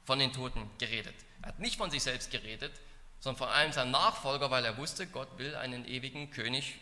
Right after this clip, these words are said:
wie David und größer einsetzen.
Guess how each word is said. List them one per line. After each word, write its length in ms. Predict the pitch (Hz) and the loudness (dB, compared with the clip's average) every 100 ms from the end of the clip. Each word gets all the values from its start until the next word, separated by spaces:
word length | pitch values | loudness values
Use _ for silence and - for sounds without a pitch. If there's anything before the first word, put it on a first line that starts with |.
| - | -6
wie 200 | 127 135 | -4 4
David 300 | 101 113 - - - - - - | 4 4 2 -6 -14 -20 -20 -16
und 180 | - 104 | -10 -8
größer 400 | - 110 110 143 143 - | -2 0 2 0 -2 -4
einsetzen. 500 | 127 131 110 92 - | 0 0 0 -4 -6